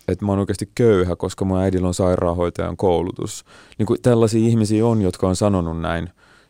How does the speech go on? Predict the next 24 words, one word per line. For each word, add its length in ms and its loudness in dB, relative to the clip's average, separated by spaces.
jostain 320 0
mun 160 0
sille 180 0
Ylen 280 0
haastattelusta. 800 -4
Ja 60 -8
sit 80 -14
mä, 100 0
mä 120 0
en 60 2
puhu 200 0
ainoastaan 460 0
mun 100 -4
tavallaan 300 0
enkelisuhteista, 800 -4
vaan 120 -2
myös 220 0
tämmöisistä 520 -8
lukijoista, 520 2
joita 240 -4
mä 40 -2
en 60 -6
voi 100 -6
sietää. 680 -4